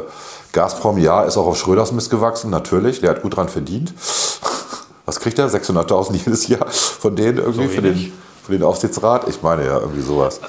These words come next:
Speaker 2: Also man muss dazu sagen, dass, äh, dass tatsächlich die Abhängigkeit von Russland in den letzten sechzehn Jahren ja jetzt nicht abgenommen hat, sondern eher tendenziell
Speaker 1: Ja.
Speaker 2: zugenommen hat. Und ich glaube, dass das auch mit ein Grund war, warum,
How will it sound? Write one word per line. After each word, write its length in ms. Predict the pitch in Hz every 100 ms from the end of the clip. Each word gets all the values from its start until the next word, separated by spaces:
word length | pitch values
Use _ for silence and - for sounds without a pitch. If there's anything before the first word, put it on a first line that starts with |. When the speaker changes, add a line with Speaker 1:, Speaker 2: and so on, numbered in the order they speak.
| -
Speaker 2:
Also 160 | 135 123
man 160 | 131
muss 180 | 135 135
dazu 240 | 131 - 120
sagen, 300 | 110 117 110
dass, 220 | 107 -
äh, 200 | - 110
dass 220 | 113 -
tatsächlich 520 | 104 - 113 110 104
die 340 | - 98 95 95 - - - - -
Abhängigkeit 580 | 95 - 113 107 110
von 140 | 104 101
Russland 360 | 98 113 117
in 40 | 104
den 60 |
letzten 320 | 98 104 - 98
sechzehn 340 | 104 - 104
Jahren 160 | 95 98
ja 80 |
jetzt 300 | 95 95 -
nicht 180 | 104 -
abgenommen 600 | 101 - 90 90 85 90
hat, 180 | 101 98
sondern 240 | 95 90
eher 200 | 92 107
tendenziell 420 | 95 101 95 - 92
Speaker 1:
Ja. 40 |
Speaker 2:
zugenommen 640 | - 90 92 104 95 85 82
hat. 120 | 80 - - - - -
Und 260 | - 113 107
ich 100 | 110
glaube, 280 | - 107 110
dass 160 | 101
das 180 | - 117
auch 220 | - -
mit 200 | 117 113 -
ein 140 | 101
Grund 360 | 98 107 143 147
war, 340 | 147 156 170
warum, 800 | 120 95 90 104 131 156 214 -